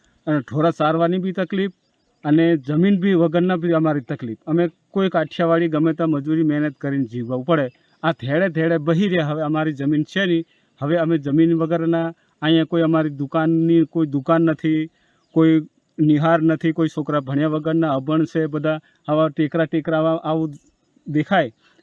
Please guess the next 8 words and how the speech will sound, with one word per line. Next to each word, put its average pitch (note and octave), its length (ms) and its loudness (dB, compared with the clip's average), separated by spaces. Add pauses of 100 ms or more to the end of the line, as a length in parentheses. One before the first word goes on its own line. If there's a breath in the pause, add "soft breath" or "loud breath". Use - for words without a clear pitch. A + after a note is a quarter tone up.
પણ E3 180 -4
અહીંયા D#3+ 220 2
કોઈ F3+ 120 0 (100)
છે F3+ 160 2
નથી. C3 360 -2 (340)
હવે D3 160 -4 (160)
અમે E3+ 200 4 (300)
બિલકુલ F#3 400 -2